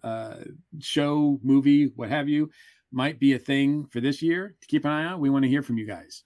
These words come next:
So, uh, and, and not just during the show. Like I said, we, we would take emails. You can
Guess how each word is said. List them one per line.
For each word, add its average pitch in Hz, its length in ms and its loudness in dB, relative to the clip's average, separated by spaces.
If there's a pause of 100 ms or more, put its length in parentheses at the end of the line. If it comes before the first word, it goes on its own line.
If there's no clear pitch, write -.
So, 113 580 -6
uh, 107 440 -6 (580)
and, 120 320 -2
and 139 160 -2
not 196 140 -2
just 165 140 -6
during 175 200 0
the 160 60 -2
show. 190 440 -4
Like 110 180 -10
I - 40 -14
said, 123 160 -4
we, 117 480 -2
we 120 220 -2
would 120 120 -4
take 117 140 -4
emails. 127 440 0
You 113 60 -6
can 110 320 -6